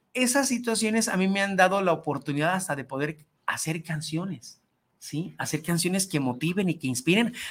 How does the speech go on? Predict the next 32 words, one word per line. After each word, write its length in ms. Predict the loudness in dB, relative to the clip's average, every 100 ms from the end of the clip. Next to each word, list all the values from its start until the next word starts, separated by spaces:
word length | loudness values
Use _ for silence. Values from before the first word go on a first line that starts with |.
| -4
a 140 | -4
que, 200 | 0 2
a 100 | 2
que 80 | 2
la 80 | 0
gente 340 | 4 0 2 0
no 120 | 2
se 140 | 4
la 160 | 6 6
crea, 320 | 4 4 2 -2 -14 0
que 100 | 4
no 160 | 4
se 200 | 2 0
deje, 340 | 0 0 -4 -6
que 100 | 0
trabaje, 480 | 4 4 2 -2
que 100 | 0
luche 260 | 2 2 0
por 200 | -2 -6
sus 140 | -6
sueños, 500 | -4 -2 -2 -6 -10 -16 -18 -2
que 120 | 6
no 340 | 8 8 6 4
todo 200 | 2 2
está 300 | 2 0 -2
contado, 540 | -4 -2 0 0 0
que 100 | 0
nosotros 380 | -2 0 -2 2
podemos 340 | 4 4 4
reescribir 680 | 4 4 4 0 -4 2 2
la 120 | 2
historia, 520 | -2 0 0 2 -2